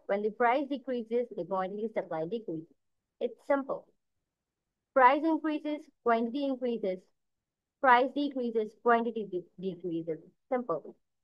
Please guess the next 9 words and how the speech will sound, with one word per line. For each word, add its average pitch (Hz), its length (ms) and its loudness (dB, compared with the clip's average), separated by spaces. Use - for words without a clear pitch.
Producers 294 500 0
love 254 340 6
higher 247 300 4
prices 233 400 2
because 208 260 -2
they 208 100 0
can 202 240 -4
ma-, 190 260 -6
make 196 260 -2